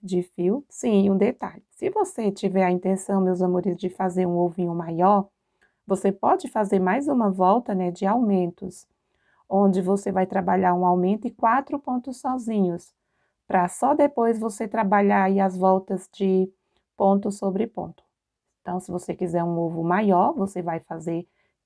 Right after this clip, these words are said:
mais carreiras de aumentos pra poder fazer aí, é, as carreiras de ponto sobre ponto, tá bom? Então, eu vou fazer aqui, ó, duas voltinhas de ponto sobre ponto, aí eu venho trocar o fio com vocês.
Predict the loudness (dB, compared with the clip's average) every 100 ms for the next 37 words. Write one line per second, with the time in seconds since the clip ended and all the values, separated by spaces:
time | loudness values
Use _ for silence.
0 | _ 0 2 2 0 -4 -2 -2 -2 0
1 | 2 2 2 0 -4 -6 -6 -6 -4 -4
2 | -2 -4 0 0 2 2 0 -4 _ _
3 | _ _ _ -4 0 0 2 0 -4 _
4 | _ _ _ _ _ _ _ -10 -6 -4
5 | -2 -2 0 -2 -2 -4 -6 -8 -8 -4
6 | -2 -2 -4 -14 _ _ -8 2 2 2
7 | _ _ _ _ 0 2 4 2 0 0
8 | 4 2 2 0 0 0 0 2 2 0
9 | -2 0 0 -4 -6 -8 -8 -10 -8 -4
10 | -4 -2 0 0 -4 -10 -12 _ _ -4
11 | 0 2 2 0 -2 -2 -4 -2 -2 -2
12 | -4 -4 -2 -4 -4 -6 -8 -14 -14 _